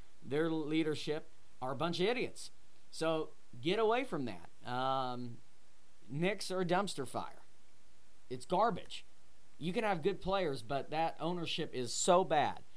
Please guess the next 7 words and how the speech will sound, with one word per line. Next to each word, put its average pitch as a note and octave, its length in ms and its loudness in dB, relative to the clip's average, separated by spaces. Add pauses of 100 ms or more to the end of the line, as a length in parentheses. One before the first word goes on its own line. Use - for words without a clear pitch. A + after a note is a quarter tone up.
(260)
So D3 500 2
it's D3 160 -6
not F#3 180 4
even D#3 200 2
worth D3 240 2
coaching C3 460 0
there. - 200 -6